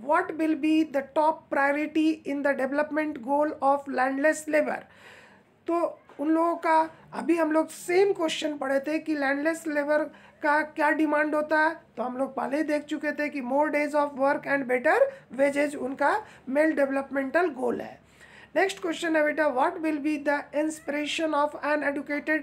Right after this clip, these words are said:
urban employment youth? अभी हम लोगों ने देखा था, तो उसमें हम लोग क्या पढ़े थे कि whatever the educations they have got, it must be used in a better way,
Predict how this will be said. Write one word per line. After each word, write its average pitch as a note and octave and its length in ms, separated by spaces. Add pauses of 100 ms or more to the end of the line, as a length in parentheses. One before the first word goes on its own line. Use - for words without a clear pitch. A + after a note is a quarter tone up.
(120)
urban C#4+ 380
employment C#4+ 500
youth? D#4+ 280 (380)
अभी C4 200
हम D#4 160
लोगों D#4 240
ने D4+ 120
देखा B3+ 300
था, - 260 (260)
तो D#4 80
उसमें D#4 260
हम D4 120
लोग D4+ 160
क्या D#4+ 140
पढ़े D#4 240
थे C#4 280
कि - 340
whatever D4 540
the D#4+ 200
educations D4+ 720
they C#4+ 340
have C#4 180 (100)
got, D4 200
it C#4+ 280 (760)
must D4+ 260
be D4+ 300 (240)
used D#4 340
in C#4 180
a D4 80
better C4+ 400 (400)
way, C4 160